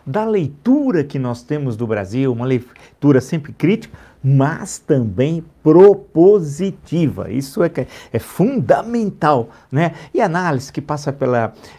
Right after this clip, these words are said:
pela literatura, pela história, pela política, pela antropologia, pela sociologia, pelo cotidiano brasileiro, vez por outra, que nem dá tempo de falar,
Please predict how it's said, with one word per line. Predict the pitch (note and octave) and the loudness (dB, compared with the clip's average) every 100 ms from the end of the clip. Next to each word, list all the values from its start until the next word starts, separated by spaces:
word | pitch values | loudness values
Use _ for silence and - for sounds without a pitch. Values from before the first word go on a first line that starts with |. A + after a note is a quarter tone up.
| - | -4
pela | C3 B2 | 0 2
literatura, | B2 B2 A#2+ G2+ - C#3+ B2 | 0 0 -2 -4 -2 0 2
pela | A2 B2 A2 | 0 -6 -8
história, | - - B2+ A#2 | -8 -2 0 0
pela | G#2+ A#2 | -2 -4
política, | A2 - G#2+ A#2 A2+ - | -6 -8 -6 -4 -6 -8
pela | A2+ A#2+ A#2 | -6 -4 -6
antropologia, | A2 A2 - G#2 G2+ B2+ | -6 -8 -6 -8 -4 -4
pela | A#2 C3+ B2+ | -2 -4 -4
sociologia, | - A2+ - G#2+ G#2 A2 | -6 -10 -8 -6 -6 -6
pelo | E3+ G#4+ A4 | -4 0 0
cotidiano | A4 G#3 D#3+ B2 C#3+ C#3 | 2 0 0 -2 -2 -2
brasileiro, | A2+ A2+ - G#2+ B2+ - - - | -2 -2 -2 -2 -2 -4 -16 -8
vez | A#2+ G#3+ G#3+ | -2 -2 -2
por | C3 | -2
outra, | B2+ D3 C#3+ | 0 0 -2
que | - | -6
nem | B2 C#3 | -2 0
dá | D#3 B2 | 0 -2
tempo | C3+ A#2+ | -4 -6
de | A#2+ | -6
falar, | A2 A2 B2+ | -4 -2 -2